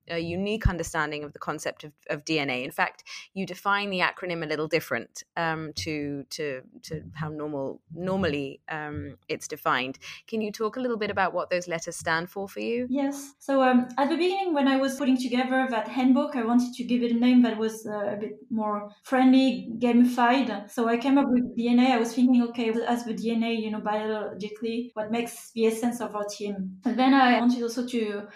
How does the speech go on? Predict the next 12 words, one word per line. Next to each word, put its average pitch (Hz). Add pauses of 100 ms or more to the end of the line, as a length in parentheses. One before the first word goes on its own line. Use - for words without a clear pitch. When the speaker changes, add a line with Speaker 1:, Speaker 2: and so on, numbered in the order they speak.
(300)
Speaker 2:
uh, 202
connect 254
it 220
with 226
something 226
that 214
makes 202
more 214
sense 233
why 220
that 202
handbook, 220